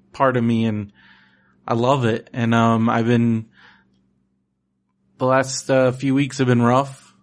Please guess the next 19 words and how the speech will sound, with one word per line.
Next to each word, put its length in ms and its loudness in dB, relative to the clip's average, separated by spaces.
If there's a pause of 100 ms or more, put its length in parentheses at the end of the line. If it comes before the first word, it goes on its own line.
(380)
I've 80 -16
been 140 0
depressed 760 -2 (1120)
about 220 0
a 40 2
lot 220 2
of 100 -4
things, 400 -4
not 220 -2
just 540 -6 (160)
Phil 280 0
leaving 300 2
the 80 -2
show, 380 0
but 320 0 (500)
just 540 -12
stuff 340 -2
going 240 -4
on. 540 -2